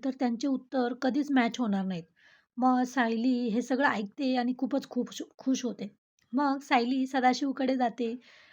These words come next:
आणि त्यांना एक फ्रॉक दाखवते. म्हणते, "हा फ्रॉक तर बघा, आमच्या लहानपणी फ्रॉक तुम्हीच शिवायचात ना?"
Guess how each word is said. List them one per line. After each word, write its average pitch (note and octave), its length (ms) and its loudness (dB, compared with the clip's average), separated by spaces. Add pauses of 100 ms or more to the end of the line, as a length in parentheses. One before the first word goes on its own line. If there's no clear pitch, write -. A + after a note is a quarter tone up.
(140)
आणि B3 360 2
त्यांना B3 300 4
एक C4 200 2 (100)
फ्रॉक C4 260 4
दाखवते. A3 460 -2 (160)
म्हणते, A#3 340 -4 (420)
"हा B3 120 0 (100)
फ्रॉक D4 340 2
तर D#4+ 140 0
बघा, C4 220 2 (340)
आमच्या D4 440 4
लहानपणी C#4 600 2 (100)
फ्रॉक C4+ 280 2
तुम्हीच D4 280 0
शिवायचात A3 580 2
ना?" B3 80 2